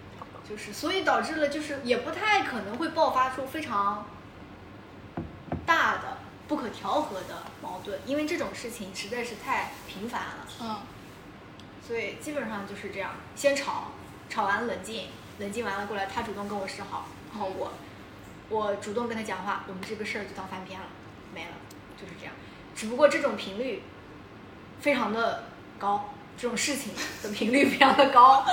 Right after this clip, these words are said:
Speaker 2: <laughs>
Speaker 1: 可能两天就会有一次，
Speaker 2: 天哪。
Speaker 1: 或者三天就会有一次。
Speaker 2: 嗯。
Speaker 1: 但是我也习惯了，只是，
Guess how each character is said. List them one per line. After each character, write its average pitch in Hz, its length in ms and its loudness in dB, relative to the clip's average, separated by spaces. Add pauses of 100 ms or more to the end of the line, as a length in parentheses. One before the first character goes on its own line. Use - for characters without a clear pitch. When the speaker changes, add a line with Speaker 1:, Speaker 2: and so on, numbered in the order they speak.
(100)
Speaker 2:
<laughs> - 160 2
Speaker 1:
可 330 100 6
能 302 460 10
两 220 160 4
天 330 160 6
就 339 120 6
会 277 100 8
有 196 100 2
一 190 80 -4
次， - 240 -6
Speaker 2:
天 254 260 -6
哪。 254 80 2
Speaker 1:
或 240 60 8
者 226 80 6
三 285 140 6
天 311 120 2
就 294 120 2
会 277 80 4
有 196 100 4
一 190 100 -2
次。 190 260 -6 (240)
Speaker 2:
嗯。 220 180 -4 (440)
Speaker 1:
但 247 160 0
是 214 520 -2 (340)
我 240 100 6
也 233 80 4
习 - 180 0
惯 226 180 2
了， - 180 -6 (640)
只 220 100 -10
是， 269 240 2